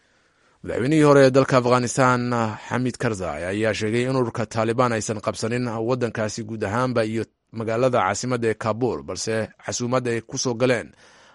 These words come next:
Casuumaddaasina, sida uu sheegay, isagu uu fidiyey. Waraysi uu siiyey wakaaladda wararka ee Associated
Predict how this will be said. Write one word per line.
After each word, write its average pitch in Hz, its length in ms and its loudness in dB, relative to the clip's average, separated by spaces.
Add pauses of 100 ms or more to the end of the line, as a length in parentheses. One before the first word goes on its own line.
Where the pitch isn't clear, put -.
(120)
Casuumaddaasina, 123 760 0
sida 131 220 2
uu 110 120 0
sheegay, 113 280 -4
isagu 107 340 -4
uu 98 60 -6
fidiyey. 90 420 -8 (600)
Waraysi 139 340 0
uu 139 80 4
siiyey 135 220 2
wakaaladda 127 380 2
wararka 123 320 2
ee 117 40 2
Associated 120 520 -2